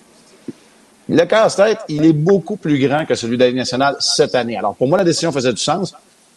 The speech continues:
Mais écoute, Pierre, puis, je, tu sais, j'aimerais ça t'entendre, Pierre, là-dessus, parce que le mouvement olympique, toi, tu le connais encore bien mieux que moi, là. Fait que c'est pour ça que je vous ai dit, je veux pas commencer une piste de, de, d'explication de ce côté-là, mais est-ce qu'on pourrait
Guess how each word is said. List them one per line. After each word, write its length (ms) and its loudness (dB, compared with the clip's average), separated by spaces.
Mais 100 0
écoute, 240 0
Pierre, 260 2
puis, 320 -2
je, 120 -8
tu 80 -20
sais, 120 2
j'aimerais 220 2
ça 140 0
t'entendre, 360 -2
Pierre, 140 2
là-dessus, 280 -2
parce 180 -2
que 80 -2
le 40 0
mouvement 240 0
olympique, 360 -2
toi, 80 0
tu 100 -4
le 40 -6
connais 180 0
encore 200 2
bien 200 2
mieux 120 -4
que 100 -8
moi, 140 -6
là. 120 -4
Fait 180 0
que 140 0
c'est 100 -10
pour 100 -4
ça 100 4
que 40 2
je 60 -2
vous 80 2
ai 40 4
dit, 120 0
je 80 0
veux 40 2
pas 100 2
commencer 280 0
une 80 -2
piste 180 0
de, 120 4
de, 200 -2
d'explication 600 0
de 80 0
ce 100 -8
côté-là, 340 2
mais 120 -2
est-ce 180 -4
qu'on 140 2
pourrait 440 0